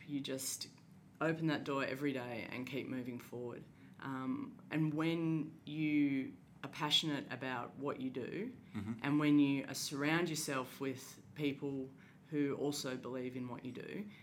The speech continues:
Speaker 1: um, you can pretty much get through anything.
Speaker 2: And overcome the,
Speaker 1: Yep.
Speaker 2: the struggles.
Speaker 1: Definitely.
Speaker 2: Any advice you'd like to give to somebody looking to start a business?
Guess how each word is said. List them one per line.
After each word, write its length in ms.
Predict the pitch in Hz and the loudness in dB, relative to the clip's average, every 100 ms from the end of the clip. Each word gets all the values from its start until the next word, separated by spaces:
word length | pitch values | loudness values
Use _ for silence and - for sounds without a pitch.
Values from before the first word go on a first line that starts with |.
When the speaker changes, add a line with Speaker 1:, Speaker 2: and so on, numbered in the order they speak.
| - | -10
Speaker 1:
um, 240 | - 131 127 | -2 0 2
you 80 | 139 | 2
can 160 | 151 143 | 2 2
pretty 180 | 143 | 2
much 240 | 139 127 - | 0 -2 -2
get 160 | - | -4
through 180 | - - | -6 -6
anything. 380 | 113 113 110 - - - | -6 -6 -8 -12 -12 -12
Speaker 2:
And 100 | 101 | -8
overcome 420 | 98 95 95 92 92 | -6 -8 -8 -6 -2
the, 60 | |
Speaker 1:
Yep. 200 | 92 208 - - - | 0 -2 -4 -16 -16
Speaker 2:
the 40 | - | -12
struggles. 520 | - 92 95 - - - - - | -8 -8 -8 -14 -18 -20 -18 -10
Speaker 1:
Definitely. 380 | 151 151 - - - - - - - - - - - - - | -8 -6 -6 -8 -12 -18 -20 -20 -20 -20 -20 -20 -20 -10 0
Speaker 2:
Any 200 | 147 139 | 4 6
advice 280 | 123 113 110 | 6 6 4
you'd 100 | 107 | 2
like 180 | 110 | 2
to 80 | 110 | 2
give 180 | - 107 | -2 -2
to 80 | - | 0
somebody 560 | - 113 110 107 98 - - - - | 2 4 4 2 -2 -10 -16 -14 -6
looking 260 | 107 107 | -4 -2
to 80 | 107 | -2
start 300 | - - 98 | -2 2 0
a 40 | |
business? 460 | 95 95 101 - - | 0 -4 -6 -8 -10